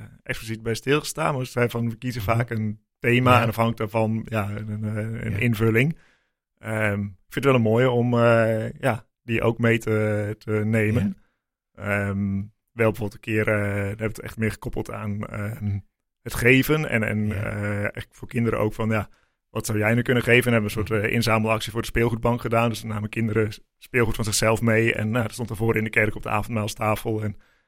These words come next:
Speaker 1: ja, dat was gewoon heel mooi dat kinderen dan gewoon echt zelf iets
Speaker 2: Ja.
Speaker 1: geven en ook oog hebben voor, hey, eh, er zijn ook in mijn direct omgeving kinderen voor wie het niet vanzelfsprekend is om een, eh,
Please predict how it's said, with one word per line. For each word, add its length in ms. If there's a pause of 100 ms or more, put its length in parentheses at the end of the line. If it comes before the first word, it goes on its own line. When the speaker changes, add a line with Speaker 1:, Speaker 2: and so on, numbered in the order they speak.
(160)
Speaker 1:
ja, 100
dat 100
was 100
gewoon 160
heel 300 (240)
mooi 340
dat 160
kinderen 300
dan 100
gewoon 180
echt 180
zelf 360 (1080)
iets 160
Speaker 2:
Ja. 60
Speaker 1:
geven 400
en 140
ook 180
oog 180
hebben 220
voor, 180
hey, 300 (100)
eh, 240
er 120
zijn 200
ook 140
in 60
mijn 140
direct 380 (220)
omgeving 480
kinderen 360
voor 160
wie 240
het 180
niet 160
vanzelfsprekend 600
is 160
om 200
een, 180
eh, 80